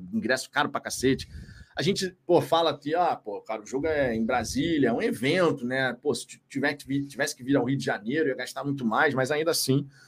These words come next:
não é todo mundo que vai chegar e vai dar cem pratas, noventa pratas pra ir no ingresso num jogo de Campeonato Carioca. Claro que o clássico, ele tem um peso maior, mas a torcida de Brasília realmente merece elogios. A galera chega junto por lá e normalmente quando o Botafogo joga lá,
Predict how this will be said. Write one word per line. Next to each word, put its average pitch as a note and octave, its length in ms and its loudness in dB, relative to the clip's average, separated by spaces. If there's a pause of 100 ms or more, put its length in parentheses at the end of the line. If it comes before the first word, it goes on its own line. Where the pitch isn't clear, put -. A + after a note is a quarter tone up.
(240)
não F3 120 2
é C3+ 60 4
todo C#3+ 220 10
mundo C3+ 200 8
que C3+ 60 -4
vai C3+ 100 6
chegar C3+ 340 4
e E3+ 40 4
vai F3 100 4
dar D3+ 180 6
cem D3+ 340 0
pratas, C3 480 2
noventa A#2+ 460 0
pratas A#2 340 0
pra D3 120 0
ir D3 40 -2
no D#3 60 -2
ingresso A#2+ 480 6
num B2+ 140 0
jogo - 180 -2
de C#3 80 -2
Campeonato C3 320 0
Carioca. A#2+ 340 2
Claro F#3 300 2
que F3 120 4
o C#3+ 120 6
clássico, C#3 580 -2 (440)
ele D3 140 0
tem C#3+ 120 2
um C3+ 100 4
peso C3 260 6
maior, E3 440 8 (460)
mas C#3 200 0
a F3 80 8
torcida E3+ 360 2
de D#3+ 80 4
Brasília D3+ 400 4
realmente D3 440 4
merece C#3 560 2
elogios. C#3 840 4
A A2 60 -14
galera B2 240 0
chega C#3 340 0
junto B2 240 -4
por A#2+ 140 -8
lá C3 160 0
e - 20 -2
normalmente D#3 320 -4
quando D3 100 -8
o C#3 40 -8
Botafogo C3 420 -6
joga A2 240 -4
lá, A#2 220 0